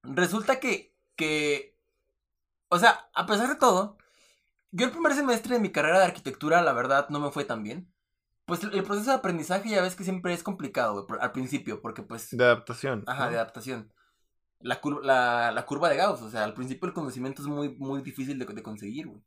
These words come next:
Speaker 1: Y la verdad, ese semestre dije, "Es que me está yendo de la chingada, güey".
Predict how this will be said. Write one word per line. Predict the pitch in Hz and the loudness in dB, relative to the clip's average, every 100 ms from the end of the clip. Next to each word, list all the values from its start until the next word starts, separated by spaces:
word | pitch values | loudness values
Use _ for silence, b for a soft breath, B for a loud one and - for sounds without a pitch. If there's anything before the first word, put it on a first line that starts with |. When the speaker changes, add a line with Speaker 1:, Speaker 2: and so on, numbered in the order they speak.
| _ _ _ _ _ _ _ _ _ _ _ _ _ _ _ - | _ _ _ _ _ _ _ _ _ _ _ _ _ _ _ 0
Speaker 1:
Y | |
la | 220 | 4
verdad, | 240 240 285 | 6 8 6
ese | 302 | 6
semestre | 285 254 220 - | 2 0 0 -2
dije, | 226 196 | -4 -4
"Es | |
que | - | -4
me | 208 | -6
está | - | -4
yendo | 180 190 | -6 -4
de | 202 | -2
la | 175 139 | -2 -4
chingada, | 143 127 123 165 147 | -6 -6 -6 -8 -8
güey". | 113 110 | -10 -16